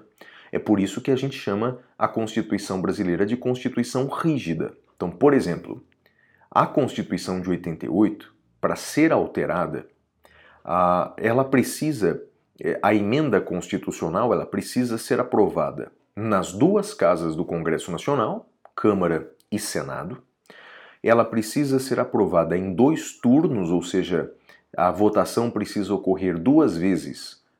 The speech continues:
tanto na Câmara quanto no Senado. E o quórum de aprovação é um quórum bastante qualificado, é um quórum de três quintos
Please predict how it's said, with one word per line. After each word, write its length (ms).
tanto 300
na 140
Câmara 560
quanto 400
no 80
Senado. 640
E 120
o 80
quórum 560
de 120
aprovação 800
é 60
um 100
quórum 300
bastante 460
qualificado, 800
é 80
um 100
quórum 320
de 140
três 680
quintos 720